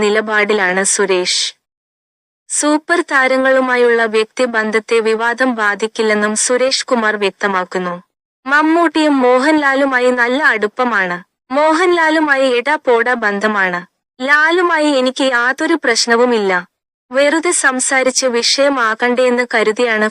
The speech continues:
ഫോൺ എടുക്കാഞ്ഞത്. മമ്മൂട്ടിയെ എന്റെ സ്കൂട്ടറിലിരുത്തി തിരുവനന്തപുരം സിറ്റി ഞാൻ കറങ്ങിയിട്ടുണ്ട്. അപ്പോൾ മമ്മൂട്ടിയുടെ ശിങ്കിടി എന്ന് വേണേൽ പറയാം. മമ്മൂട്ടി മമ്മൂട്ടിയാകുന്നതിന് മുമ്പ് അദ്ദേഹത്തിന്റെ വീട്ടിൽ താമസിച്ചിട്ടുണ്ട്. മറ്റൊരു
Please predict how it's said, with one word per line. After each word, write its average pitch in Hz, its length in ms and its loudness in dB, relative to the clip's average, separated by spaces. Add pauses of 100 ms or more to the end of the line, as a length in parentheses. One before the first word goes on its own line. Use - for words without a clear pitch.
ഫോൺ 240 200 2 (120)
എടുക്കാഞ്ഞത്. 202 640 -2 (560)
മമ്മൂട്ടിയെ 311 600 0 (120)
എന്റെ 247 260 0
സ്കൂട്ടറിലിരുത്തി 233 920 0 (120)
തിരുവനന്തപുരം 269 920 0
സിറ്റി 240 400 -2 (120)
ഞാൻ 214 140 -2 (120)
കറങ്ങിയിട്ടുണ്ട്. 214 760 0 (680)
അപ്പോൾ 330 280 0 (140)
മമ്മൂട്ടിയുടെ 294 720 0
ശിങ്കിടി 254 500 0
എന്ന് 254 220 2
വേണേൽ 233 420 2
പറയാം. 190 360 0 (540)
മമ്മൂട്ടി 311 480 0 (100)
മമ്മൂട്ടിയാകുന്നതിന് 262 1080 0
മുമ്പ് 220 240 0 (140)
അദ്ദേഹത്തിന്റെ 262 680 0
വീട്ടിൽ 226 320 0 (140)
താമസിച്ചിട്ടുണ്ട്. 214 880 -2 (520)
മറ്റൊരു 311 460 0